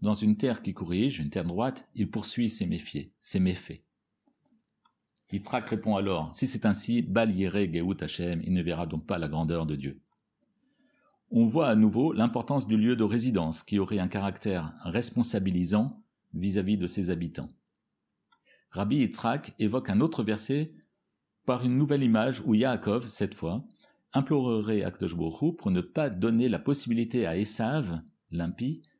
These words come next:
de satisfaire l'envie enfouie dans son cœur. Zemamo altafek, que sa mauvaise intention ne sorte pas.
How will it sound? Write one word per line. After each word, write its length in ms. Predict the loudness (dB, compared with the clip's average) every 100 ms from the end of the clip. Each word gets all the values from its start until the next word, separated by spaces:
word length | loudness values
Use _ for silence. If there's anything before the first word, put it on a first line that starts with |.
| -2
de 60 | 0
satisfaire 640 | 0 -2 -2 0 0 2
l'envie 720 | 4 2 0 -2 -2 -4 -8 _
enfouie 520 | -2 -2 0 -2 0 0
dans 140 | 0
son 180 | -2 -4
cœur. 580 | -2 -6 -6 -10 -16 _ _ _ _ _ _ _ _ -6
Zemamo 720 | 0 0 2 2 2 -4 _
altafek, 840 | -2 -2 -2 -4 -4 -6 -8 -20 _ _
que 100 | -10
sa 140 | -2 2
mauvaise 400 | 2 2 0 0
intention 600 | 0 -2 -4 0 2 2
ne 100 | 0
sorte 340 | -2 -4 -6
pas. 340 | -6 -6 -10